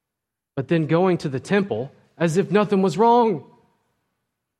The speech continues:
and saying, "Well, yes, our God is Yahweh, but I sacrifice to other gods, and I live however I want, and I don't care about the sojourner or the immigrant or the poor or how I'm supposed to do the sacrifices in the temple.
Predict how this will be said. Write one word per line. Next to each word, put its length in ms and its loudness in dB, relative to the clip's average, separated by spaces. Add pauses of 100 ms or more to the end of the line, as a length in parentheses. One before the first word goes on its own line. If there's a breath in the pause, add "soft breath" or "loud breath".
(540)
and 120 -4
saying, 320 2
"Well, 100 6
yes, 300 2
our 120 0
God 200 0
is 140 -6
Yahweh, 300 -8 (920)
but 100 -12
I 300 -4 (360)
sacrifice 600 -6
to 140 -12
other 180 -6
gods, 380 -4
and 100 -8
I 180 -4 (140)
live 200 -2
however 380 -2
I 100 -2
want, 420 -2
and 100 -6
I 60 -4
don't 160 -6
care 200 -6
about 320 -2 (260 loud breath)
the 80 -2
sojourner 640 0
or 120 0
the 140 2
immigrant 480 0 (200 loud breath)
or 140 2
the 80 0
poor 460 -2 (220 loud breath)
or 300 0
how 200 0
I'm 140 2
supposed 360 -4
to 60 -6
do 160 -2
the 80 -6
sacrifices 680 -4
in 80 -4
the 60 -2
temple. 420 -4